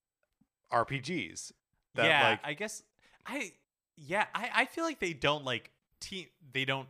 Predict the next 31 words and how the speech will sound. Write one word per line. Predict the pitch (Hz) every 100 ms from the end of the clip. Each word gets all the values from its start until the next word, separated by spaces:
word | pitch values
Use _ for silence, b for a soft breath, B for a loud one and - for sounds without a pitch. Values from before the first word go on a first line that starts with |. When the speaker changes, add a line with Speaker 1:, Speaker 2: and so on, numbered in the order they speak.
| _
Speaker 2:
team | - 180 196 147
up | 131 131 -
very | 104 101 95 90
often. | 85 - 95 - _ _ _ _ _ _ _ _
Like, | 139 135
in, | 156 160 147 127 117 _
in | 139 127 120 -
a | 120
story-driven | - - 139 127 117 107 104 110 101 101 92 90
game. | 104 85 76 82 _ _ _ -
Speaker 1:
Sure. | - 196 190 127 104 104 - _ _ _
I'm | 135
just, | 127 123 _
Super | - 165 156
Mario | 151 143 139
R | 120
P | 120 123
G, | 107 104
they | 98
do | 107 104
team | 98 87
up. | 90 123
Speaker 2:
Mm-hmm. | 127 120 92 95 _ 120
Speaker 1:
Um, | 110 98 101
he's | 101 110 95
one | 107 107
of | 101
five | - - 95 104 110 -
party | 104 104 92
members. | 87 85 104 127 - - b b b
Um, | 113 104 98 95